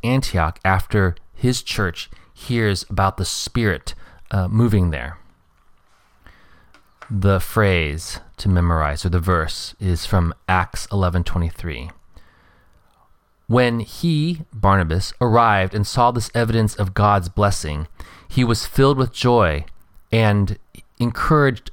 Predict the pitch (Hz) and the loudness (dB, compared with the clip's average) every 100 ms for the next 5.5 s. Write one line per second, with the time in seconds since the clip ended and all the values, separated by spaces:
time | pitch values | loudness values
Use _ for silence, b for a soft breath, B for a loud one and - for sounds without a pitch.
0 | - 110 104 104 110 98 85 85 - - | -4 0 2 4 2 2 0 -2 -4 -2
1 | 110 95 - - 104 92 85 90 - - | 0 -2 -4 -2 0 2 0 -4 -6 -2
2 | 85 80 80 62 64 - _ _ _ _ | -2 0 -2 -4 -10 -18 _ _ _ _
3 | _ _ _ b b b b b b b | _ _ _ b b b b b b b
4 | - 107 120 147 196 - 101 87 82 - | -6 0 2 2 0 0 0 0 -2 -4
5 | 98 87 98 95 | -4 0 0 0